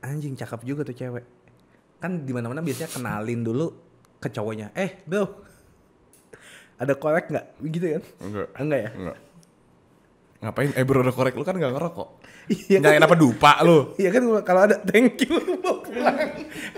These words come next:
Speaker 2: <laughs>
Speaker 1: Bawa pulang.
Speaker 2: Ini, ini apa sih? Ko-, organik ketemu di
Speaker 1: Organik
Speaker 2: tempat
Speaker 1: ketemuan.
Speaker 2: gitu?
Speaker 1: Terus kayak, "Anjing, kayak ga-, gayanya keren banget, gua pengen kenalan deh."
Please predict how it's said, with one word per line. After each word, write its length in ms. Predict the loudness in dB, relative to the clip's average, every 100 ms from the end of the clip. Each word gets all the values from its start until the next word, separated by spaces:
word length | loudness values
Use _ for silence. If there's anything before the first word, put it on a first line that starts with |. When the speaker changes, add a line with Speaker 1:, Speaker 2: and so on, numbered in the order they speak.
| -2
Speaker 2:
<laughs> 600 | 0 2 4 6 6 8
Speaker 1:
Bawa 220 | 8 8
pulang. 440 | 4 6 8 6 4 -2 -4 -8 -8 -10 -14 _ _
Speaker 2:
Ini, 180 | -2 0 0
ini 100 | 0
apa 80 | 0
sih? 140 | -2
Ko-, 220 | -6 -14 -6 -4 -4 0
organik 440 | 2 4 4 4
ketemu 240 | 0 0 2
di 60 | 6
Speaker 1:
Organik 380 | 8 8 8 4
Speaker 2:
tempat 220 | 4 2
Speaker 1:
ketemuan. 160 | 2 0
Speaker 2:
gitu? 160 | 2 0 -2 -8
Speaker 1:
Terus 140 | -8 -4
kayak, 160 | -4 -2
"Anjing, 280 | -2 -2
kayak 200 | -4 -8 -6
ga-, 300 | -4 -4 -4
gayanya 320 | -4 -4 -4
keren 240 | -4 -4
banget, 200 | -2 -2
gua 140 | -2 -4
pengen 180 | -4
kenalan 320 | -6 -6 -2 0
deh." 140 | 0